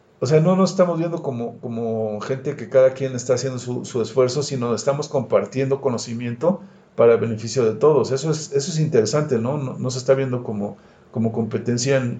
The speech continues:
ni organizacional ni personal, sino como comunidad. Y eso ha ayudado mucho a que, pues, uno pase una liga, otro dé una opinión, otro diga otra opinión, otro comparta un libro, otro comparta una base de datos.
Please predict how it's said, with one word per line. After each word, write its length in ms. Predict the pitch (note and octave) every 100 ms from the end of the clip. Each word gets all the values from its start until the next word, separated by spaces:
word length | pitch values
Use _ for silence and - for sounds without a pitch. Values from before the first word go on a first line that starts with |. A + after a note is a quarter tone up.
| -
ni 240 | A2+ A2+ A2
organizacional 800 | A#2+ A#2 G#2+ A2 B2+ A#2+ C#3 D#3
ni 100 | B2
personal, 640 | G2+ G2+ A2+ A#2+ E3 F3+ - - - _
sino 340 | - B2+ B2 -
como 280 | A2 G#2+
comunidad. 580 | A2+ A2 A#2 C#3 E3+ E3 - _ -
Y 180 | A#2+ A#2+
eso 500 | A#2+ E3+ D3+ B2 - _ -
ha 100 | A#2+
ayudado 460 | C3+ D3+ D3 D3+
mucho 340 | C#3+ C3+ E3 D3
a 80 | -
que, 320 | A2+ A2+ A2+ - _ _ _ -
pues, 200 | D#3 D3
uno 220 | C#3 B2+
pase 200 | B2 C3+
una 160 | B2+ A#2
liga, 360 | C3 C3+ B2+
otro 680 | A#2+ A#2+ A#2+ G#2+ G#2 G#2 G#2
dé 80 | A#2+
una 180 | B2+ A#2+
opinión, 520 | G#2 A2+ C3 C3+ B2+
otro 320 | A#2+ A#2+ A2
diga 200 | A2 G2
otra 220 | G#2 C3
opinión, 480 | B2 B2 C3+ C#3 C#3
otro 380 | B2 A2+ A#2 A2+
comparta 480 | - G#2 G#2+ A2 A2+
un 160 | A2 A2+
libro, 420 | D3 C3+ C3+ B2+
otro 400 | A2+ A2 A#2 G2+
comparta 340 | G#2 G2 G#2 A2+
una 140 | A2
base 200 | G#2+ A2+
de 80 | A#2+
datos. 360 | B2 A2+ -